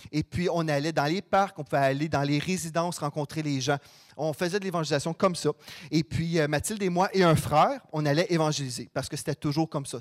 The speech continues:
trois par trois. Et puis, euh, c'est, c'était la, la méthode. Donc, on évangélisait ensemble et j'ai eu toutes sortes d'expériences. J'ai eu une fois, je suis allé à une porte,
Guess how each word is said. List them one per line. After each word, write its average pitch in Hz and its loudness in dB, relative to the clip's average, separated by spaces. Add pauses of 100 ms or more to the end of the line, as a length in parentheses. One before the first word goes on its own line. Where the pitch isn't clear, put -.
trois 160 0
par - -2
trois. 143 -6 (360)
Et 135 -4
puis, 139 -8
euh, 127 -2
c'est, 139 -8
c'était - -8
la, 135 -2
la 139 -4
méthode. 135 -6 (360)
Donc, 180 2
on 175 4
évangélisait 156 2
ensemble 190 -4 (300)
et 214 2
j'ai 196 0
eu 214 -2
toutes - -6
sortes 220 -2
d'expériences. 131 -4
J'ai 143 2
eu 180 0
une 147 -2
fois, 151 2 (200)
je - -10
suis 160 4
allé 143 4
à 151 6
une 147 0
porte, 180 2